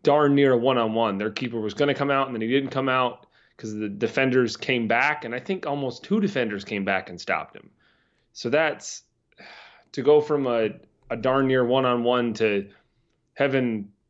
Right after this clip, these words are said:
two defenders catch up to you is just strange. I mean, and, and I'm not saying, and I guess Nicky Jackson isn't the fastest player on the pitch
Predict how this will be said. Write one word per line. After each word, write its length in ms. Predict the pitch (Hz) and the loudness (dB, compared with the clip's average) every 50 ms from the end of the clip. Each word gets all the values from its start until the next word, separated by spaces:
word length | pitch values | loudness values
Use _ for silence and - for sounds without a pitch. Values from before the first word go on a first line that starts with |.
| _ _ | _ _
two 220 | - - 151 151 | -2 0 2 2
defenders 460 | 147 139 127 - 139 143 135 127 110 - | 2 0 0 0 0 0 0 -2 -4 -2
catch 260 | - 135 123 - - | 0 0 0 2 2
up 180 | 131 131 127 | 0 0 0
to 100 | - - | -2 -4
you 80 | 120 110 | -2 -2
is 160 | 107 98 101 | -2 -2 -4
just 200 | - 113 98 - _ _ _ _ _ _ _ _ _ _ _ _ _ _ _ | -10 -10 -10 -10 _ _ _ _ _ _ _ _ _ _ _ _ _ _ _
strange. 680 | - - - - 127 120 117 107 92 73 76 - - _ - | -16 -16 -8 -4 -2 -2 -2 -2 -4 -6 -10 -16 -18 _ -8
I 40 | 117 | -4
mean, 140 | 120 123 | -2 0
and, 200 | 127 143 139 107 | 0 0 0 0
and 160 | 143 151 156 165 | 0 0 2 2
I'm 100 | 165 170 | 2 2
not 180 | 180 180 143 - | 2 0 0 -2
saying, 500 | - 175 165 160 147 139 127 120 110 - _ _ _ _ _ _ _ _ _ _ _ _ _ _ _ _ _ _ _ _ _ _ _ _ _ _ _ _ _ _ _ | 0 0 2 4 2 2 0 -4 -6 -10 _ _ _ _ _ _ _ _ _ _ _ _ _ _ _ _ _ _ _ _ _ _ _ _ _ _ _ _ _ _ _
and 240 | - 123 123 131 131 | -2 -2 0 0 0
I 40 | 139 | 0
guess 200 | 147 165 156 - | 0 0 0 -2
Nicky 180 | 165 151 143 | -2 -2 -2
Jackson 360 | 139 123 143 139 135 - - 131 | -2 -2 -2 -2 -2 -4 -8 -8
isn't 200 | 127 117 123 107 | -8 -8 -10 -12
the 60 | 110 | -8
fastest 500 | - - 135 160 220 208 - 139 120 _ | -2 0 0 0 0 -4 -6 -12 -14 _
player 280 | - 127 120 113 107 | -4 -2 -2 0 -2
on 100 | 104 101 98 | -4 -6 -6
the 40 | 92 | -8
pitch 480 | - - 110 117 - - - - - | -6 -4 -2 -2 -4 -4 -12 -16 -16